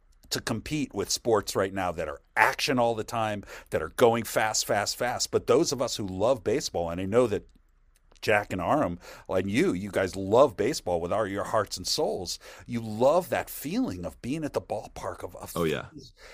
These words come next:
Speaker 1: unfolding as they do. But baseball has been polluted by the fact that if a bunch of guys in the front office are saying, "We don't care about strikeouts"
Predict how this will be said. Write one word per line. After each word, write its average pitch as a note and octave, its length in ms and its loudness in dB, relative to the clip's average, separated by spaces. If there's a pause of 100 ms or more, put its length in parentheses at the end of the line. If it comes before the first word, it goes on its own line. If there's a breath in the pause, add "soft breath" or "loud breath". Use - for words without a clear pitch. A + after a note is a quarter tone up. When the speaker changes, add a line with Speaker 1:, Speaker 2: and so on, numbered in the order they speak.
(200 loud breath)
Speaker 1:
unfolding C3+ 720 0
as G#2 180 -6
they F#2 160 -4
do. C#3+ 300 -2
But - 300 -6
baseball D#3 480 -4
has - 220 -6
been G2 340 -8
polluted G#2 840 -4 (140)
by A2+ 160 0
the G2 120 -6
fact C#3+ 520 -8
that G#2 420 -2 (380 loud breath)
if C3+ 160 4
a A2 80 2
bunch E3+ 340 -2
of B2+ 80 -4
guys F3 340 0
in B2+ 120 -4
the A2 40 0
front D#3+ 360 0
office A2+ 520 -2
are G#2+ 140 0
saying, G#2+ 500 -2
"We B2+ 160 -2
don't F3 220 -4
care D3 240 -2
about G2 240 -2
strikeouts" - 1040 -4